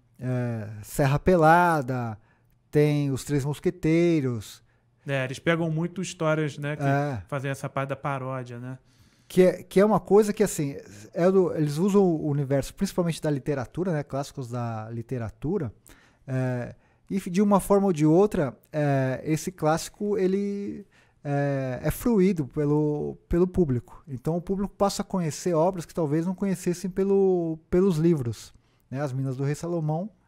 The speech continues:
Speaker 1: é um
Speaker 2: É.
Speaker 1: livro. É, Mágico de Oroz, que eles fizeram, é um livro. É, Robin Hood, eles fizeram duas adaptações, né? O Ro-, o Robin Hood da Floresta e o Mistério do Robin,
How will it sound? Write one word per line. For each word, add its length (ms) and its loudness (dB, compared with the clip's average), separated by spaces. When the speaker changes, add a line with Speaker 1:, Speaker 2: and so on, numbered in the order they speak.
Speaker 1:
é 120 -2
um 100 2
Speaker 2:
É. 20 4
Speaker 1:
livro. 360 4
É, 760 -4
Mágico 380 2
de 80 0
Oroz, 340 4
que 80 -10
eles 160 -4
fizeram, 520 0
é 80 -4
um 120 2
livro. 420 4
É, 760 -4
Robin 480 2
Hood, 300 2
eles 160 -6
fizeram 320 0
duas 240 2
adaptações, 600 -4
né? 100 -4
O 120 -8
Ro-, 300 -8
o 20 -6
Robin 280 -4
Hood 120 -6
da 100 -6
Floresta 460 -8
e 20 -6
o 40 -8
Mistério 340 -8
do 80 -6
Robin, 460 -6